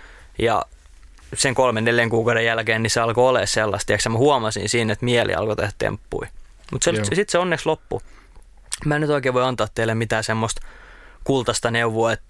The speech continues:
Speaker 1: teen näin, näin minä voitin yksinäisyyden. Mut se alkoi siitä, että mä tiedostin mun oma elämäntilanteen. Ja mul meni silloin itse asiassa ne välilevytkin rikki. Mä olin paljon sit sängyssä ja sohvalla tota, kuusi viikkoa.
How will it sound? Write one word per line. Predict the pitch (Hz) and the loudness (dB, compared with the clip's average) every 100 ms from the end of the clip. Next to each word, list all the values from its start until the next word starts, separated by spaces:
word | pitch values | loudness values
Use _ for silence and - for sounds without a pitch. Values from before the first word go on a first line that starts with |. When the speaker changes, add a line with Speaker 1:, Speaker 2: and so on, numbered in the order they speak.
| - | 0
Speaker 1:
teen | 127 120 | 2 2
näin, | 120 113 101 - | 0 0 -2 -4
näin | 120 120 | -4 -2
minä | 117 117 110 | 0 0 2
voitin | 113 110 110 | 2 2 0
yksinäisyyden. | 110 - - - - 90 90 87 - - - - - - - | 0 0 -2 -2 -4 -4 -2 -4 -6 -14 -20 -20 -20 -20 -4
Mut | 131 123 - - - - - - - - - - - - | -4 -4 -10 -20 -20 -20 -20 -20 -20 -20 -16 -10 -8 -2
se | - | 0
alkoi | 180 202 135 | 2 2 0
siitä, | 123 127 120 | 2 2 2
että | 117 | 0
mä | 117 | 0
tiedostin | 139 120 110 - 107 | 0 0 -2 -4 -2
mun | 113 | 0
oma | 117 110 | 2 2
elämäntilanteen. | 110 107 110 107 101 - 107 - - - - - - - - - - - - - - - | 0 -2 -4 -4 -4 -6 -6 -10 -16 -16 -20 -20 -20 -20 -20 -20 -20 -20 -20 -20 -18 -6
Ja | 123 - - 123 | -4 -4 -12 -6
mul | 139 131 | 0 0
meni | 110 135 127 | 2 0 2
silloin | 139 127 120 | 2 2 2
itse | 127 | 0
asiassa | 117 | 0
ne | 127 | 0
välilevytkin | 131 117 107 - 110 | 0 0 -2 -4 -2
rikki. | 107 107 117 | -2 -2 0
Mä | 113 | 2
olin | 113 113 | 2 0
paljon | 117 117 110 | 0 0 0
sit | - - | -2 -4
sängyssä | - 117 110 101 - - - | -4 -2 -4 -6 -8 -10 -6
ja | 113 | 0
sohvalla | 123 117 110 95 | 2 2 0 0
tota, | - 101 92 - - - - - - - - | -4 -4 -4 -6 -16 -20 -20 -20 -20 -10 -2
kuusi | 131 113 | 0 0
viikkoa. | 113 - 101 82 | -2 -2 -2 -2